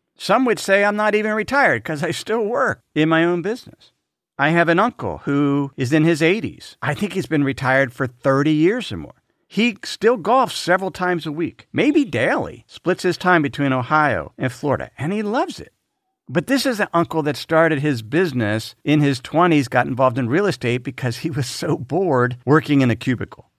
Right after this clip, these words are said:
and just needed to get outside. And so that's when he got into real estate, owned apartment buildings, which he eventually sold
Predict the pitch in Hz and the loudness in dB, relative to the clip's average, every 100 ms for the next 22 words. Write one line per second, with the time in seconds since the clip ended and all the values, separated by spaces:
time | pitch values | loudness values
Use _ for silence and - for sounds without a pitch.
0 | _ 117 110 135 - - 107 156 139 120 | _ 0 0 -2 -6 -6 0 4 4 0
1 | 110 95 104 95 - - 104 73 62 73 | -2 0 2 2 0 -2 0 0 -2 -8
2 | - 95 90 98 - 95 95 80 90 82 | -4 -2 0 -2 -2 -4 -4 0 0 0
3 | 80 - 82 101 101 - 95 87 - 80 | -2 -6 -2 0 -2 -2 -2 -2 -2 -6
4 | 73 - 120 113 98 101 95 92 - 85 | -8 0 0 0 -4 -2 -2 -2 -6 -8
5 | 82 78 85 - 85 - - 143 139 131 | -8 -4 -4 -4 -8 -6 0 2 2 -2